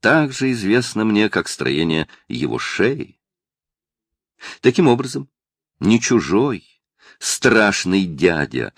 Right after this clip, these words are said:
а ласковый друг поможет ему взойти на красные ступени, и без боязни предастся он мне навсегда,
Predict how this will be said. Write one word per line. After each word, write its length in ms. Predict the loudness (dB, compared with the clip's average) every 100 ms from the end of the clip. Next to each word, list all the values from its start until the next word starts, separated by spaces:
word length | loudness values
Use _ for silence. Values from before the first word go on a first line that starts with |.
| -16 0
а 120 | 2
ласковый 760 | 4 2 0 -6 -4 -2 -2
друг 640 | -2 -2 -2 -2 -4 -6
поможет 540 | -2 0 2 0 -2 -4
ему 220 | -4 -4
взойти 480 | -2 -2 -2 -2 -2
на 160 | 0
красные 640 | -4 -2 -2 -2 -4 -4 -4
ступени, 680 | -4 -6 -2 0 0 0 -6 -10 -16 -2
и 140 | 0
без 260 | 2 0 0
боязни 760 | -2 0 0 0 0 -2 -4 -6 _
предастся 720 | -2 -2 0 -2 -2 -8 -12 -10
он 160 | -6
мне 380 | -6 -2 -4 -4 _ _ _ _ _ -8
навсегда, 920 | -6 -6 -8 -12 -16 -4 -2 -2